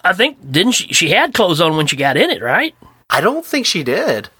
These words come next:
Speaker 2: I, I think
Speaker 1: But
Speaker 2: because
Speaker 1: she
Speaker 2: she
Speaker 1: had to.
Speaker 2: she was almost naked whenever she was, uh, well, yeah, you're right. I think there's just some continuity errors
Speaker 1: 'Cause she was
Speaker 2: there.
Speaker 1: upstairs fighting them with the gun and all that stuff. Uh,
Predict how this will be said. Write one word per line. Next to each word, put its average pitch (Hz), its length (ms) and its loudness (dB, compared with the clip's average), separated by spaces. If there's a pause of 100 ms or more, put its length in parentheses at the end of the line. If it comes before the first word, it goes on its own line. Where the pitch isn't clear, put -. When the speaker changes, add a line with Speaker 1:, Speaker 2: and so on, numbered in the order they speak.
(240)
Speaker 2:
I, 160 120 2
I 143 120 2
think 190 320 -2
Speaker 1:
But 156 120 -12
Speaker 2:
because 247 160 0
Speaker 1:
she 311 80 2
Speaker 2:
she 311 60 4
Speaker 1:
had 339 240 2
to. 131 320 -2
Speaker 2:
she - 180 0
was 185 140 2
almost 220 320 0
naked 156 280 0
whenever 143 360 2
she - 200 -2
was, 123 240 -2
uh, 123 320 0
well, 165 320 -2
yeah, 160 220 -4
you're 226 180 -2
right. 151 380 0 (260)
I 147 80 0
think 254 140 0
there's 277 160 -2
just 175 140 0
some 143 120 -2
continuity 139 680 0
errors 104 120 2
Speaker 1:
'Cause 190 80 4
she 285 100 4
was 285 120 0
Speaker 2:
there. 277 80 4
Speaker 1:
upstairs 254 340 2
fighting 247 260 2
them 240 140 2
with 233 100 0
the 202 80 0
gun 233 360 2
and 165 100 0
all 139 100 2
that 131 140 -2
stuff. 127 220 -4
Uh, 143 160 0